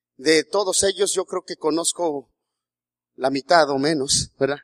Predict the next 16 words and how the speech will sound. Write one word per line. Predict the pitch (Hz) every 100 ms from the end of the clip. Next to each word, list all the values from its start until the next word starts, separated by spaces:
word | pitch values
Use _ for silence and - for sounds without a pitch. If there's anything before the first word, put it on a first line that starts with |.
| -
Los | 139
demás | 131 139 151
no | 156
sé | 147 165
quiénes | - 156 143
son, | - 147
pero | - 131 - _ _
bueno, | 131 151 170
pues, | 147 151
eh, | 143 135 135
tenemos... | 151 143 - - _ _ _ _ _ _
Y | -
sabes, | - 233 170 160
normalmente | 170 185 208 208 196 165 165
la | 143
gente, | - 175 135 -